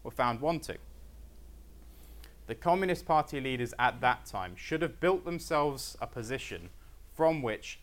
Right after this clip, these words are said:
they could take over the leadership of that movement at that moment when the betrayal of the T U C leaders came. And they could have offered a lead to strike that final decisive blow against capitalism.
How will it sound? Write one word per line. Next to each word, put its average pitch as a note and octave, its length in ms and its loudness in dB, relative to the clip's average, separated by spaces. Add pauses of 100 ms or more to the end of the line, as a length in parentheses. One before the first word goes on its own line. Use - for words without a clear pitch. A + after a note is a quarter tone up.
(140)
they D3 180 2
could D#3 220 -2
take C#3 260 0
over B2+ 220 0
the A2+ 120 -2
leadership A2+ 480 -4
of G2+ 100 -10
that G#2 180 0
movement G#2 440 -8 (260)
at B2 220 2
that A2 200 2
moment G#2 460 -2
when G2+ 200 -2
the G2 60 -10
betrayal G2+ 600 -2 (280)
of G#2 160 -4
the G#2 80 -8
T - 160 -6
U G2+ 160 -2
C G2+ 260 -6
leaders F#2+ 380 -6
came. F2+ 320 -8 (500)
And A2 120 0
they C#3+ 120 8
could D3+ 140 2
have D3 100 6
offered E3+ 260 4
a D#3+ 40 2
lead C3 360 2
to A#2 100 -8
strike - 500 4
that - 240 0
final C#3 420 2
decisive A#2+ 640 -4
blow A#2 340 4
against A2 600 -2 (360)
capitalism. G#2 640 -2